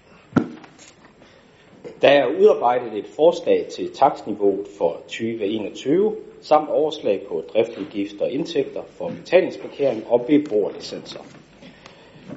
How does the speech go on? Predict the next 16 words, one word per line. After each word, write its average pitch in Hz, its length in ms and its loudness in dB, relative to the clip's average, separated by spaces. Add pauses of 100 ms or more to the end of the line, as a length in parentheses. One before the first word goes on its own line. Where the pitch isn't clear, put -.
(160)
Vi 196 120 4
har 131 400 2
vurderet 156 440 4
taksten 135 560 -4 (160)
i 110 100 -4
forhold 113 640 4 (360)
til - 340 -2
andre 120 320 2 (440)
byers - 360 0
takster - 580 -2 (180)
og 123 300 2
niveauet 139 420 4 (100)
for 104 80 2
de 87 360 -8
private 104 460 0
parkeringspladser. 98 680 -8